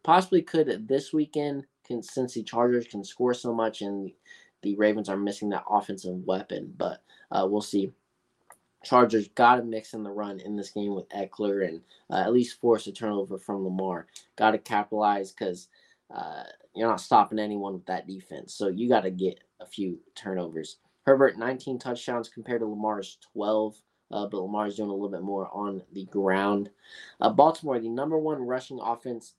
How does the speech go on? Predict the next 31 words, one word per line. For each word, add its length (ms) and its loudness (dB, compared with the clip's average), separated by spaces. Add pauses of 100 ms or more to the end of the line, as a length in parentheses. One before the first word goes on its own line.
in 240 -4 (240)
the 420 -6 (160)
N 80 -4
F 180 -2
L 160 6
with 200 -4
hundred 360 -2
fifty-five 640 2
rushing 320 -2
yards 280 -4
per 160 -8
game. 340 -2 (260)
It 120 -6
should 180 -2
be 80 8
a 80 8
really 300 -2
good 180 0 (100)
offensive 480 -8
battle. 340 4
Both 280 -6
teams 320 -16
can 180 -18
score. 520 -6 (340)
We'll 100 -14
see 260 -8
who 140 -10
gets 240 -2
the 100 -10
most 280 -6
stops 520 0